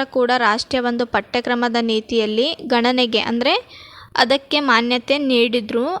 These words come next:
ಆದರೆ ರಾಜ್ಯದ ಪಠ್ಯಕ್ರಮ ಮತ್ತು ಹಲವಾರು ಪುಸ್ತಕಗಳನ್ನು ಪ್ರ-, ಪರಿಷ್ಕೃತ,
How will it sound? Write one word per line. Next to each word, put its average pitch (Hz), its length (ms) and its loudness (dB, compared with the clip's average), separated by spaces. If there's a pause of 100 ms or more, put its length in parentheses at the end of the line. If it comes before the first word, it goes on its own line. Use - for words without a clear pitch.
(100)
ಆದರೆ 269 360 2
ರಾಜ್ಯದ 240 540 2
ಪಠ್ಯಕ್ರಮ 269 680 -2
ಮತ್ತು 254 380 -2
ಹಲವಾರು 254 480 0
ಪುಸ್ತಕಗಳನ್ನು 254 1400 -4
ಪ್ರ-, - 100 -14 (440)
ಪರಿಷ್ಕೃತ, 262 640 -2